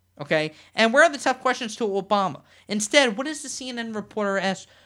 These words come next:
Barack Obama a-, after his first one hundred days? This was the question. No joke. I'll get the sound for you this week. He goes, uh, it was a three-part question, all right? And Obama had to write this down. He goes, "What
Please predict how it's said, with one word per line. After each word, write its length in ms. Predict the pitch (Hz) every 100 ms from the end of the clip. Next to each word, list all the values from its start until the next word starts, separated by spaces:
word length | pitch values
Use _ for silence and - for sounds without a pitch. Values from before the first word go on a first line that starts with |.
| _ _
Barack 300 | 202 202 196
Obama 500 | 185 170 165 151 127 - _ _
a-, 200 | 175 190 180
after 200 | 175 175
his 100 | -
first 280 | 196 170
one 140 | 185 165
hundred 340 | 170 151 143
days? 260 | 139 127 -
This 220 | 240 240
was 140 | 254
the 80 | 254
question. 420 | - 220 - 147 143
No 360 | 143 208 269
joke. 480 | 220 220 196 190 - -
I'll 140 | 170
get 180 | 196 220
the 100 | 180
sound 300 | 208 190 175
for 140 | 190
you 140 | 160 156
this 240 | 143 -
week. 240 | 120 _ _ _ _ _ _ _ _
He 140 | 214
goes, 500 | 190 202 185 190 170 - _ _ _ _ _ _ _ _ _ _ - 196
uh, 380 | 180 170 180 180
it 60 |
was 140 | 190 180
a 60 |
three-part 480 | - 220 - 175 160
question, 440 | 175 151 - 120
all 60 | 120
right? 120 | 143
And 180 | 160 151
Obama 340 | 139 170 160
had 60 | 165
to 60 | 151
write 200 | 151 151
this 140 | 139
down. 180 | 151 147
He 60 |
goes, 200 | 143 160 147 - _ -
"What 200 | 285